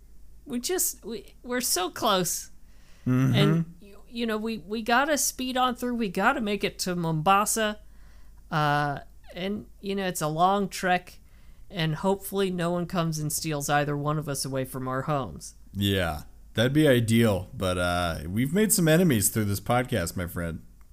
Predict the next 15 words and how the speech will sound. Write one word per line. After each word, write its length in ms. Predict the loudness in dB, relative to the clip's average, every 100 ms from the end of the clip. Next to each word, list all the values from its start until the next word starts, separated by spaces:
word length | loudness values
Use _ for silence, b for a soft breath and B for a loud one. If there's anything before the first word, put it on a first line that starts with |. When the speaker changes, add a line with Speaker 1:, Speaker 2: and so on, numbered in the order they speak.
| B B B B B B B
Speaker 1:
We 120 | -8 -8
really 560 | -6 -4 -4 -4 -4
have. 520 | -4 -2 -2 -6 -12 -18 -20 -20 b b b b -20 -20 -20 -14 -4
Um, 460 | 0 0 0 -4 -10 -20 -20 -20 -12
I, 180 | -10 -10 -14 -20 -20 -6
I 140 | 0 0
have 260 | 0 -4
one 260 | -2 0 -2
final 640 | -6 -2 2 2 0 -4
thought. 460 | -8 -8 -8 -8 -10 -18 -4 0
Speaker 2:
Okay, 360 | 4 4 2 2
hit 160 | 2 4
me 100 | 2
with 220 | 2
it. 100 | -2